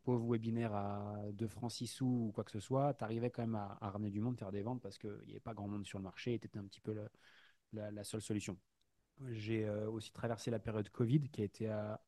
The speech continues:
assez cool, euh, pour deux raisons. Enfin, pour une, c'est que, bah, ça a poussé, euh, n'importe quelle des activités en ligne de manière générale. Donc, ça a été un vrai tremplin et ça a montré à tout le monde, euh, euh, formateur comme, euh, formé,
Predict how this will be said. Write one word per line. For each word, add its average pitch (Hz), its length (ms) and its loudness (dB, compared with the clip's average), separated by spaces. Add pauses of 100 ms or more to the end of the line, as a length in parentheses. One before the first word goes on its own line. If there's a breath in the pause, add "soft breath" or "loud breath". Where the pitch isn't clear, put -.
(120)
assez 113 280 -2
cool, 180 260 2 (720 soft breath)
euh, 110 300 0
pour 104 200 -8
deux 110 140 0
raisons. 131 540 2 (180)
Enfin, - 200 0 (640)
pour 120 220 -4
une, 131 100 2
c'est 113 140 -4
que, 104 140 -4
bah, 101 260 0
ça 101 160 -6
a - 20 -6
poussé, 120 380 -2
euh, 101 120 -2
n'importe 104 300 -6
quelle 110 120 -4
des 104 100 -2
activités 104 400 -4
en 98 100 2
ligne 120 220 2
de 104 80 0
manière 98 260 -2
générale. 101 340 0
Donc, 95 180 -4
ça - 80 -6
a - 20 -2
été 95 120 -8
un 95 120 -2
vrai 92 180 -2
tremplin 123 440 -2
et 107 100 0
ça - 160 -4
a - 20 -2
montré 101 300 -2
à 107 60 2
tout 117 140 -4
le 110 60 0
monde, 117 220 2
euh, 98 240 -2 (260)
euh, 101 220 -12
formateur 117 640 0
comme, 127 280 2 (440 soft breath)
euh, 101 100 -6
formé, 123 480 4